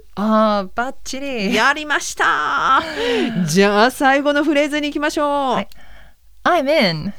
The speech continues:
Speaker 2: はあ、来ました。短いですけれどもね。
Speaker 1: はい。
Speaker 2: 「I'm in。」
Speaker 1: 「I'm in」で、
Speaker 2: うん。
Speaker 1: これもつないで、「I'm in。」
Speaker 2: 「I'm in。」
Speaker 1: お、いい発音ですね。
Speaker 2: 「I mean」になってますね、もう。
Speaker 1: 「I'm in。」
Speaker 2: うん。
Speaker 1: え、M、「I'm」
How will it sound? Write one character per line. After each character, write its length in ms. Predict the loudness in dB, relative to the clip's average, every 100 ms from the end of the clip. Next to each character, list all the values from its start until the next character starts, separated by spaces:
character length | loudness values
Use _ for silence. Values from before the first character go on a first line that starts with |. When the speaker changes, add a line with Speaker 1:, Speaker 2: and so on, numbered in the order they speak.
| -14 -14
Speaker 2:
は 160 | -8 -6
あ、 60 | -6
来 100 | -8
ま 80 |
し 60 | -8
た。 80 | -6
短 500 | -4 -2 -2 0 0
い 80 | 2
で 100 | 0
す 120 | 0
け 140 | 0
れ 80 | 0
ど 100 | 0
も 100 | -4
ね。 220 | -4 -2
Speaker 1:
は 120 | -4 -6
い。 80 | -10 -12 -4 2
Speaker 2:
「I'm 300 | 2 2 -2
in。」 420 | -2 0 0 -4 -8 -12 -6
Speaker 1:
「I'm 320 | -2 0 -2 -2
in」 460 | -2 -2 -2 -6 -10 -6
で、 420 | -4 -2 -4 -6
Speaker 2:
う 220 | -2 0
ん。 20 |
Speaker 1:
こ 80 | 2
れ 60 | 0
も 120 | -2
つ 140 | -4
な 140 | -4 -4
い 20 |
で、 180 | -4 -8 -2
「I'm 320 | 2 2 2
in。」 380 | 2 2 -2 -10 -12 -6 -2
Speaker 2:
「I'm 440 | 0 2 2 4
in。」 520 | 4 4 2 2 0
Speaker 1:
お、 160 | -2 -4
い 280 | -4 -4 -2
い 20 |
発 260 | -2 -4 -4
音 140 | -4
で 80 | -4
す 120 | -2
ね。 500 | 0 2 2 0 -4
Speaker 2:
「I 200 | 0 0
mean」 260 | 2 4 4 4 4
に 80 | 2
な 120 | 0
っ 40 |
て 80 | -4
ま 80 | -10
す 100 | -2
ね、 100 | 0
も 60 |
う。 20 | 2
Speaker 1:
「I'm 320 | 0 0 0
in。」 220 | -2 -4 -6
Speaker 2:
う 60 |
ん。 420 | -4 -4 -4 -2 0
Speaker 1:
え、 340 | 0 0 -2
M、 520 | -2 -2 -2 -2 -4 -2
「I'm」 520 | 0 0 -4 -8